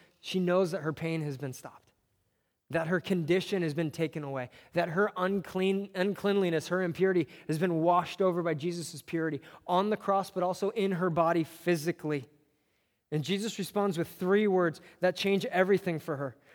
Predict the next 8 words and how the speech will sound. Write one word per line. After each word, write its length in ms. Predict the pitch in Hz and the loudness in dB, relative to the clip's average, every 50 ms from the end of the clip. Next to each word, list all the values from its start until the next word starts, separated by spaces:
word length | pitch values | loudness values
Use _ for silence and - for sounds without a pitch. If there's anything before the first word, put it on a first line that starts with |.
| - | -20
First, 300 | _ - - 220 226 220 | _ 4 6 6 6 6
he 80 | 220 214 | 0 -4
says, 240 | - 233 214 160 135 | 0 0 0 0 2
"Daughter." 500 | 135 180 165 165 170 165 151 135 110 - - _ _ _ _ _ _ _ _ _ _ _ _ _ _ _ _ _ _ _ _ _ _ _ | 4 6 6 6 6 4 2 -2 -6 -14 -20 _ _ _ _ _ _ _ _ _ _ _ _ _ _ _ _ _ _ _ _ _ _ _
Verse 140 | - 165 156 | -4 -4 -4
forty-eight 520 | - - - 196 190 185 190 185 185 190 | -4 0 2 4 6 6 6 6 4 0
says, 140 | - 170 156 | -4 -10 -8
"Daughter, 400 | - - 170 185 202 160 131 120 | -6 -2 2 2 4 2 2 -2